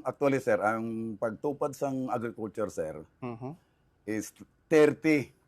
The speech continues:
Speaker 1: thirty persons lang ang ara sa akon nga slots.
Speaker 2: Okay.
Speaker 1: So, kung i-compare ko sa thirty, kulang gid ang treinta, sir, ka tawo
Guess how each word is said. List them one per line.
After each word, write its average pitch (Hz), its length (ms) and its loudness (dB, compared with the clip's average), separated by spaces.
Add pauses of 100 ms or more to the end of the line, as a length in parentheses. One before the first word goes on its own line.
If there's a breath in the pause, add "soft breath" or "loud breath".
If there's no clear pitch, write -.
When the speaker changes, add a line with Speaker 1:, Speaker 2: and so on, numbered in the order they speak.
(500)
Speaker 1:
thirty 135 320 4
persons 127 400 0
lang 117 240 0
ang 110 180 -2 (460)
ara 101 400 2
sa 95 240 0
akon 95 320 -4
nga 87 80 -6
slots. - 480 -2 (240)
Speaker 2:
Okay. 113 640 -10
Speaker 1:
So, 120 720 4 (640)
kung 151 640 2
i-compare 180 480 0
ko 160 160 -4
sa 147 160 2
thirty, 131 560 0 (320)
kulang 165 400 6
gid 139 160 0
ang 123 160 0
treinta, 117 400 2
sir, 120 160 2
ka 104 160 -4
tawo 87 400 -2